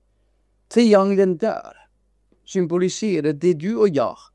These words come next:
känner inom oss som en centrumskänsla och kallar jag. Och där vi kan säga om oss själva, "Jag är den som jag är." Även om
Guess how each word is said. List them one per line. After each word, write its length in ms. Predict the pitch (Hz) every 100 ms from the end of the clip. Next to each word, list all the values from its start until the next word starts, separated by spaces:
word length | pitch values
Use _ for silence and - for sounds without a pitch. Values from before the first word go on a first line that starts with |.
| _ _ _
känner 500 | - 175 156 165 196
inom 400 | 190 180 170 170
oss 160 | 160
som 120 | 170 165
en 120 | 165
centrumskänsla 1300 | - 180 160 180 170 - 220 131 117 - 185 - - _ _ _ _ _ _ _ _
och 160 | - 202
kallar 280 | 196 180 180
jag. 300 | 208 123 87 - - _ _ _ _ _ _ _ _ _ _ _ _ _ _ _
Och 140 | - 214
där 140 | 226
vi 260 | 208 208 - _ _
kan 180 | 208 190
säga 380 | 254 214 175
om 200 | 180 190
oss 160 | 180 -
själva, 600 | - 240 190 151 214 190 - _ _ _ -
"Jag 480 | 147 175 202 233
är 100 | 202
den 280 | 170 196 202
som 200 | 196 196
jag 240 | 196 226 143
är." 220 | 107 - _ _ _ _ _ _ _ _ _ _ _ _ _ _ -
Även 420 | 247 196 233 240
om 400 | 190 175 139